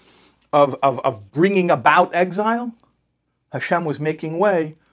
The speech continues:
for an, e-, an even greater redemption. And the more you plow, the more things grow. So now we can understand the whole story. When he first saw the ruins of the city, when they were standing on Mount Scopus,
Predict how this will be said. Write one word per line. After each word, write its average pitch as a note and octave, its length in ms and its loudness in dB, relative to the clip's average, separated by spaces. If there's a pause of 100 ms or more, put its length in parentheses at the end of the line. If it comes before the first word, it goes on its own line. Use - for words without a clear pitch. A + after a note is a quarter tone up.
for C#3+ 120 -2
an, C#3+ 60 -2
e-, D3 180 -6 (140)
an D#3+ 100 -6
even D3+ 300 -6
greater C#3+ 380 2
redemption. E3+ 580 2 (460)
And F#3 120 6
the D#3+ 80 0
more F3 260 4
you F3+ 120 -2
plow, G#3 380 -8
the B2+ 120 -6
more A#2+ 200 0
things D3 280 -6
grow. - 300 -4 (1700)
So A3+ 100 6
now G#3+ 180 10
we B3+ 80 12
can A#3 140 8
understand A3 380 6
the G3+ 60 6
whole G#3+ 100 6
story. - 320 4 (340)
When F3+ 160 2
he G3 60 0
first C#4 400 4
saw E3 260 8
the E3+ 100 6
ruins E3 420 6
of E3 100 -2
the E3 80 0
city, E3+ 600 -2 (680)
when E3+ 140 0
they F3 40 2
were E3+ 60 0
standing F3+ 480 6
on E3+ 140 2
Mount E3+ 240 4
Scopus, E3+ 960 2